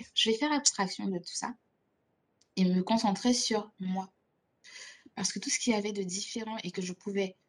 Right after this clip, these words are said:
apporter de différent sur ce réseau social, réseau social-là, et peu importe quel réseau social vous voulez démarrer, tout ce que vous pouvez apporter dans cette masse de différents, c'est vous.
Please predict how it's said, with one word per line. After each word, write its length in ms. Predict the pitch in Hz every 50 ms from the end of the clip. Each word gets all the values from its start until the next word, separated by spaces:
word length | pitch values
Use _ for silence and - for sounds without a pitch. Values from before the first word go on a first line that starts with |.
| _ _ _ _ _ -
apporter 420 | 196 202 - 220 226 226 - 262
de 120 | 220 208 202
différent 580 | 185 185 202 226 226 - - 226 214 214 214
sur 160 | 208 - 196
ce 140 | 185 - -
réseau 240 | 180 180 180 - 190
social, 440 | 190 - 190 185 - - 196 190 190 - _ _
réseau 380 | 160 170 170 202 202 196 208 202
social-là, 560 | - 202 196 - 202 190 196 202 208 208 -
et 180 | - 180 175 -
peu 100 | _ 247
importe 440 | 247 226 - - 226 220 220 - - 202 190 - _
quel 160 | - 202 190
réseau 240 | 185 180 190 185 196
social 400 | 190 - 208 190 - 214 208 202
vous 160 | 185 175 175
voulez 220 | 170 170 175 175 170
démarrer, 440 | 175 175 175 175 170 175 196 233 247 - - - - - - _ _ _ _
tout 140 | - - 254
ce 60 | 240
que 80 | - 262
vous 100 | 233 220
pouvez 420 | - - 214 202 190 196 196 - - -
apporter 460 | 214 214 214 - 208 - - - 240
dans 140 | 208 190 180
cette 300 | 175 - 190 180 - -
masse 540 | 185 196 220 262 254 - - - - - - _ _ _ _ _ _ _ _ -
de 100 | 185 185
différents, 640 | 185 180 208 214 208 - - 214 208 214 254 302 - - - - _ - - _ _ _ _ _ -
c'est 340 | - - - - 240 208 202
vous. 320 | 196 202 240 269 320 349